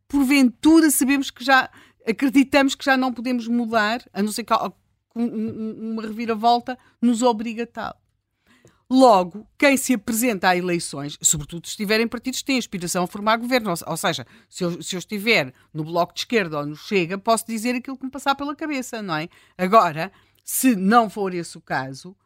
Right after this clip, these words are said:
tenho de ter um discurso para, a, a,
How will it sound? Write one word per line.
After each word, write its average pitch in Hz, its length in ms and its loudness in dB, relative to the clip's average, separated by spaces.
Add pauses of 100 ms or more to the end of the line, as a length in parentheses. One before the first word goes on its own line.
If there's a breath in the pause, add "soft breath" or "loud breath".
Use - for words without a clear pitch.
(560)
tenho 233 380 4
de 254 140 0
ter 254 420 2 (100)
um 170 160 -8
discurso 294 840 0 (500)
para, 294 420 2 (600)
a, - 80 0
a, - 220 -6